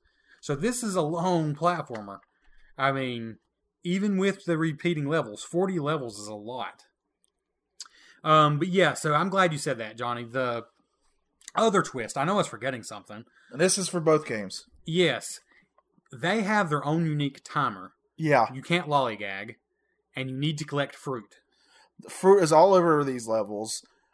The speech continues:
Speaker 2: and they just make your time, they give you more time, basically.
Speaker 1: Yeah.
Speaker 2: Your life bar is a timer in this, basically. Uh, think, you know how Mario has a timer? This is the same,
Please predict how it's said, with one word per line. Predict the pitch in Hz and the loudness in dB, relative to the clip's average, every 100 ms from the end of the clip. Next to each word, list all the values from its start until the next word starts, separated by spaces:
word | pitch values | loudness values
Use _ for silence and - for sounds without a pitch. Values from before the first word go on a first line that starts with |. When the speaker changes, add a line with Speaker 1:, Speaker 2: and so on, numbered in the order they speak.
| _ _ | _ _
Speaker 2:
and | 127 131 | -6 0
they | 147 | 0
just | 147 151 151 | 0 -2 -4
make | 139 160 156 | -2 -2 -2
your | 139 135 | -4 -6
time, | 143 151 147 139 131 120 - | -2 0 0 -2 -4 -10 -8
they | 135 | -4
give | 139 180 | -2 -2
you | |
more | 165 151 | 0 0
time, | 139 127 107 98 | -2 -4 -4 -6
basically. | 110 110 117 107 92 - - _ | -8 -6 -6 -6 -6 -10 -20 _
Speaker 1:
Yeah. | 117 135 | -18 -6
Speaker 2:
Your | 156 151 | 0 2
life | 147 196 196 | 6 6 6
bar | 165 165 160 147 | 6 8 8 4
is | 127 135 123 | 2 -2 -2
a | 131 | -4
timer | 131 135 127 104 82 | -2 0 -2 -4 -10
in | 101 104 | -12 -10
this, | 82 - - - | -10 -10 -10 -10
basically. | - 107 - 95 92 - _ _ _ _ _ - | -6 -6 -6 -12 -12 -14 _ _ _ _ _ -10
Uh, | 92 90 | -8 -4
think, | - 185 185 - | 0 0 -2 -12
you | 190 | -4
know | 185 | 2
how | 190 | 2
Mario | 147 147 156 160 165 151 135 | 4 4 4 4 2 -2 -4
has | 156 156 | -4 -4
a | |
timer? | 151 160 170 180 185 175 _ _ _ _ _ _ _ _ _ _ | -2 -2 -2 -4 -6 -10 _ _ _ _ _ _ _ _ _ _
This | 139 202 214 | 4 6 6
is | 180 | -2
the | |
same, | 151 165 190 | -2 2 2